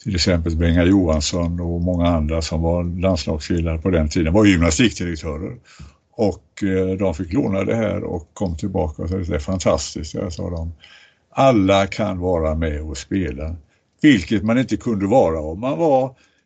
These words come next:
en och sextio lång och skulle spela basketboll i klassen eller, och så vidare. För alla de andra lagidrotterna, och detta nämndes ofta,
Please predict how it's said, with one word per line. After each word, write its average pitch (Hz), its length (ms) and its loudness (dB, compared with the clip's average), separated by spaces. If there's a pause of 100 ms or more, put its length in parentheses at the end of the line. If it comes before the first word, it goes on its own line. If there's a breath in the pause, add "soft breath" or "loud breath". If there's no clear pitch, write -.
en 131 160 -8
och 107 100 -4
sextio - 440 -6
lång 95 280 -4
och 78 60 -8
skulle 82 240 -10
spela 92 240 -6
basketboll 82 640 -6
i 80 40 -12
klassen 85 580 -8
eller, 80 340 -12
och 78 60 -12
så - 140 -12
vidare. - 320 -12
För - 280 -12
alla 101 240 2
de 127 140 6
andra 98 280 6
lagidrotterna, 80 920 0
och 85 120 -6
detta 92 340 -6
nämndes 123 560 -2
ofta, - 600 -6